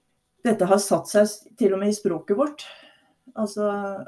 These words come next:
togferie snakker vi om, bilferie snakker vi om, båtferier kan vi snakke om. Men har noen hørt noen snakke om flyferier? Nei. For altså, det er bare blitt så selvfølgelig, det at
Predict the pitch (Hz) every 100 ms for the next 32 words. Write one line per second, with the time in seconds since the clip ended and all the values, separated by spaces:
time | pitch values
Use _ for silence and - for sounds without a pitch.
0 | - - - _ _ _ _ _ _ -
1 | _ _ _ _ - 208 - 190 190 254
2 | 254 220 165 160 156 - 254 202 - 196
3 | 202 220 226 233 233 208 - 160 160 -
4 | _ _ _ _ _ _ _ _ - 220
5 | 185 - 190 214 269 - - 240 240 220
6 | - - - - _ _ 240 202 208 214
7 | 190 202 208 185 202 196 202 208 196 214
8 | 202 196 214 202 196 196 202 277 311 _
9 | _ _ _ _ _ _ _ _ _ _
10 | _ _ _ - 214 - _ _ _ _
11 | _ _ _ _ _ _ 226 226 226 214
12 | 220 214 214 208 220 - 220 - - 202
13 | 196 220 - 180 185 233 220 196